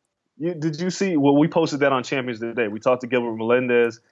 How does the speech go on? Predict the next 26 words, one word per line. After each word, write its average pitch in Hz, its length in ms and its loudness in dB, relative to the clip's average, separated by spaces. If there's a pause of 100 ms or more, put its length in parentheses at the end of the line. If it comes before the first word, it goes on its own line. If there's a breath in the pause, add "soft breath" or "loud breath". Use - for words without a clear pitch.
(140)
and, 113 240 -4
uh, 107 220 -2
he 147 100 0
alluded 151 460 4
to 151 100 -2
the 127 80 0
fact - 560 0
that 110 280 0
Nate 131 220 -2
Diaz 123 420 2
is 113 120 -6
in 110 180 -2
line 117 360 2
for - 180 -8
the, 107 180 -4
a 113 100 0
title 185 300 0
shot - 300 -10
for 135 160 -2
the 127 80 -2
winner 135 480 2
of 123 260 4
McGregor, 113 840 0 (440 soft breath)
uh, 107 280 2
Eddie 120 200 2
Alvarez. 117 600 -2